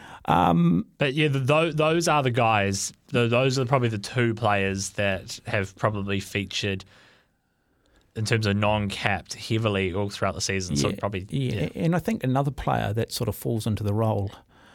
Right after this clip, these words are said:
Speaker 1: of Billy Harmon is Levi Aumua from Moana Pacifica. Now, do we have rights to him? Well, we shouldn't, but we do.
Speaker 2: Mm-hmm.
Speaker 1: And the Crusaders have picked him up, but he's another one that stood up in a team that, let's be honest, was fairly damn ordinary.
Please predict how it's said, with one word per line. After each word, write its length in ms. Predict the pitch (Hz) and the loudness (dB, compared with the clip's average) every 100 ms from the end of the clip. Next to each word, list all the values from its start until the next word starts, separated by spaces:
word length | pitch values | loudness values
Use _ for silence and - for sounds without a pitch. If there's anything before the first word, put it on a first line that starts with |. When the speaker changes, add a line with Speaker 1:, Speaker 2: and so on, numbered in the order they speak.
| - _ | -20 _
Speaker 1:
of 240 | - 110 - | -4 -2 0
Billy 180 | 120 104 | 0 0
Harmon 560 | - 117 120 101 98 | 0 0 2 0 -2
is 160 | - 110 | -4 -2
Levi 400 | 127 127 120 110 | 2 2 2 0
Aumua 460 | 107 107 127 123 101 | 0 2 2 2 0
from 160 | 117 | -2
Moana 320 | 104 110 110 | -2 0 -2
Pacifica. 540 | 98 - 156 139 - 98 | -4 -4 -4 -4 -6 -6
Now, 180 | 101 104 | -4 -4
do 140 | 131 | -2
we 100 | 135 | 0
have 160 | 117 110 | 0 0
rights 240 | 123 - | -2 -2
to 120 | - | -4
him? 280 | 170 156 - - | -2 -4 -8 -6
Well, 300 | 110 104 104 | -2 -2 -4
we 60 | - | -4
shouldn't, 340 | - 127 101 | 0 0 -2
but 140 | - 107 | -4 -4
we 80 | |
do. 300 | 104 117 113 160 _ - | 0 0 0 -4 _ -12
Speaker 2:
Mm-hmm. 280 | 101 98 110 185 | -8 -8 -8 -2
Speaker 1:
And 180 | 117 110 | 0 0
the 60 | |
Crusaders 540 | 104 120 - 127 127 - | 0 0 2 2 2 -2
have 100 | 113 | -4
picked 240 | 110 - | -6 -4
him 180 | 98 95 | -2 -2
up, 180 | 92 - | -2 -4
but 100 | 110 | -2
he's 140 | 135 120 | 0 2
another 300 | 117 131 120 | 2 4 2
one 140 | 104 | 2
that 120 | 104 | 0
stood 300 | - - 131 | -2 0 2
up 320 | 113 110 - - | 2 0 -2 -8
in 100 | 107 | -6
a 60 | 95 | -6
team 400 | - 131 107 98 | -2 -2 0 0
that, 160 | 101 - | -2 -4
let's 140 | 110 - | -8 -6
be 120 | 101 | -4
honest, 240 | 107 95 | -2 -4
was 120 | - - | -6 -4
fairly 240 | 127 110 | -2 0
damn 240 | 107 104 | 0 0
ordinary. 420 | 107 110 104 92 | 0 0 -2 -4